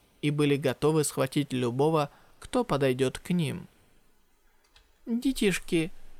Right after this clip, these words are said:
если не хотите помереть, то идите вслед за мной".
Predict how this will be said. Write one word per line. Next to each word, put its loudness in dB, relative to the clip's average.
если 0
не 0
хотите 0
помереть, 2
то -2
идите 2
вслед 0
за 2
мной". 2